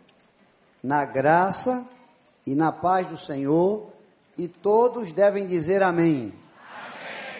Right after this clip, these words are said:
Speaker 1: Foi muito fraco. <laughs> Fraquíssimo. Nós estamos na casa do Senhor, e todos que vieram pra cá vieram felizes por estar na casa do Senhor.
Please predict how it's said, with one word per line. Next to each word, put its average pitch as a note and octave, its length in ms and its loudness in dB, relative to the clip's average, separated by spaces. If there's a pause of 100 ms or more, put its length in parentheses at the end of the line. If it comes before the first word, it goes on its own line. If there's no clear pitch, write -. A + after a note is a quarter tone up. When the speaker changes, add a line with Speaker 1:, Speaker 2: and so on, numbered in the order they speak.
(160)
Speaker 1:
Foi G3 220 4
muito F#3 320 -4
fraco. C#3 580 -4 (640)
<laughs> - 640 -20
Fraquíssimo. F#3+ 1040 -2 (1000)
Nós F#3+ 180 4
estamos A3 380 0
na G3 160 -2
casa G#3+ 420 -4
do G3+ 140 -12
Senhor, B2+ 680 -10 (720)
e G3 100 -16 (280)
todos C#4+ 520 4
que A#3 160 -12
vieram F3 460 -2
pra C#3 200 -6
cá C3+ 340 -8
vieram F3 800 -4
felizes A3+ 1000 -4
por C#3 220 -18
estar D#3 460 -12
na D#3 120 -14
casa C#3 440 -12
do A2+ 120 -20
Senhor. - 380 -18